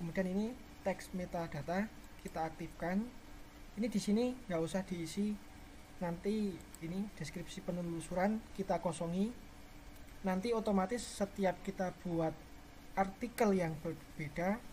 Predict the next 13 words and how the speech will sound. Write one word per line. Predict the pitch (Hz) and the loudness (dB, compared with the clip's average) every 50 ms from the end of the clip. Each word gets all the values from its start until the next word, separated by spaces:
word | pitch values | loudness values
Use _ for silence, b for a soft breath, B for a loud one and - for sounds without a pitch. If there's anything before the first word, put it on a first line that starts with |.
| - - - | -12 -8 -6
maka | 160 151 147 180 185 190 - | -6 -4 -4 -4 -6 -6 -8
kita | 175 - - 180 165 - | -8 -6 -6 -6 -6 -6
isi | 175 170 - - 185 180 180 - - - - - - - - - - - | -6 -8 -6 -6 -6 -6 -6 -8 -10 -14 -14 -14 -14 -14 -14 -10 -8 -6
dari | 151 147 165 185 | -4 -4 -4 -4
tiap | - - 170 170 165 - - - - - | -2 0 0 0 0 -2 -6 -10 -8 -6
artikel | 160 160 156 - 170 160 156 - 180 180 180 175 - - - - - - | -6 -6 -4 -6 -8 -8 -4 -2 -2 -2 -2 -4 -6 -10 -12 -10 -10 -8
berbeda | 147 - 160 151 - 156 147 - | -6 -6 -6 -4 -4 -4 -4 -4
juga. | - 160 - 160 156 151 139 131 123 - - - - - - - - - - - - - - - - - - - | -4 -4 -4 -2 -2 -2 -2 -2 -4 -8 -10 -12 -12 -12 -14 -14 -14 -14 -14 -14 -14 -14 -14 -14 -14 -14 -12 -6
Udah, | - 165 160 180 196 190 175 | -2 0 2 2 2 0 0
ini | 170 165 175 196 202 233 233 - - - - - - - - - - - - - - - - - - - - - - - - - - - - - - - | -2 -2 0 0 0 -2 -4 -6 -10 -10 -12 -12 -12 -12 -12 -12 -12 -12 -12 -12 -12 -12 -12 -12 -12 -12 -12 -12 -12 -12 -12 -12 -12 -12 -12 -12 -10 -10
kita | - 202 - | 0 6 8
lanjut | 214 214 214 208 190 185 190 202 - - - - - - - - - - - - - - - - - - - - - - - - - - - - - - - - - - - 165 | 10 10 10 10 8 6 4 2 0 -4 -10 -12 -12 -12 -14 -14 -14 -14 -14 -12 -12 -12 -12 -12 -12 -14 -12 -12 -12 -12 -12 -12 -12 -12 -12 -12 -12 -12 -14 -14 -14 -10 -8 -8
bukti. | 160 - 180 170 185 | -6 -4 -2 -2 0